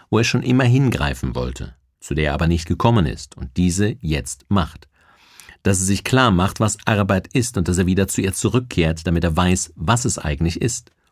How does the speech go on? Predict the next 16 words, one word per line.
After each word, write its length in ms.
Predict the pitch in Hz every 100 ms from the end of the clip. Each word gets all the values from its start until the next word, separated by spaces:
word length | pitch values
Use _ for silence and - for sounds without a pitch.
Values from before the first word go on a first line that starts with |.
| _ _ _ -
Und 80 | 82
dass 100 | 80
er 60 | 90
beginnt, 440 | 87 110 110 80
wenn 120 | 87
er 80 | 82
so 100 | 87
lange 300 | 92 107 95
schon 180 | - 87
in 80 | 82
seinem 240 | 92 90
Keller 320 | - 131 90
arbeiten 460 | 82 78 80 85 80
wollte 300 | 87 95 127
und 180 | 78 90
dort 260 | 82 90